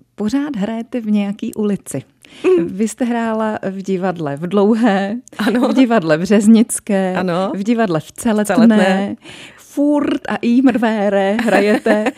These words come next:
Speaker 2: <laughs>
Speaker 1: v ulici, v tom televizním seriálu, to už je taky skoro dvacet let. Jaké to je žít takhle dlouho třeba s jednou rolí?
Speaker 2: No, ale já ta-, mm, tam zase nejsem pořád. Já
Speaker 1: Mhm.
Speaker 2: mám takovou docela příjemnou smlouvu,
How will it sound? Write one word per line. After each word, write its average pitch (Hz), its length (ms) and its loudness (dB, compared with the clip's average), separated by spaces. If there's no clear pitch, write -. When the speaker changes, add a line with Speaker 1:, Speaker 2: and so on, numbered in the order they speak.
Speaker 2:
<laughs> - 180 -18
Speaker 1:
v - 140 -20
ulici, 220 400 2
v - 60 -8
tom 220 140 0
televizním 214 520 0
seriálu, 214 600 0
to 202 100 -4
už 208 120 -4
je 214 60 -2
taky 185 220 -4
skoro 240 280 -4
dvacet 220 440 -4
let. 208 260 -4
Jaké 247 300 -4
to 349 60 -4
je 277 220 -4
žít 233 260 -10
takhle 220 280 -8
dlouho 208 300 -6
třeba 202 300 -8
s 208 40 -10
jednou 196 340 -8
rolí? 226 340 -10
Speaker 2:
No, 240 220 0
ale 214 100 -2
já 208 160 0
ta-, 208 260 -4
mm, 180 240 -4
tam 202 160 -2
zase 165 220 -4
nejsem 175 280 -4
pořád. 170 420 -4
Já 247 120 2
Speaker 1:
Mhm. 160 60 -2
Speaker 2:
mám 170 120 -2
takovou 165 460 -4
docela 175 480 -4
příjemnou 180 440 -2
smlouvu, 156 480 -4